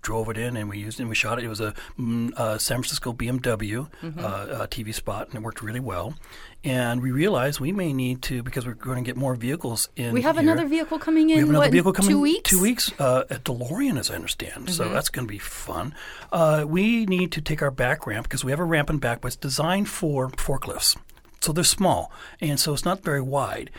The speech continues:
Speaker 1: So to drive a car up that ramp, it's almost impossible. So we're thinking about,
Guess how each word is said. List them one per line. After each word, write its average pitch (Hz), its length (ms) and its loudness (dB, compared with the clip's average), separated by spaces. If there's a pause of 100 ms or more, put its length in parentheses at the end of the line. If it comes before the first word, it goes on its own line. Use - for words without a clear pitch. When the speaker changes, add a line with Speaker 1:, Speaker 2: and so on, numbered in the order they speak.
(140)
Speaker 1:
So 143 180 -2
to 135 80 -6
drive 170 260 2
a 151 60 -2
car 165 200 4
up 143 100 -2
that - 200 -2
ramp, 160 220 -4
it's - 220 -4
almost 113 260 -4
impossible. 123 380 0
So 139 340 0
we're 127 260 -4
thinking 208 540 0
about, 165 460 2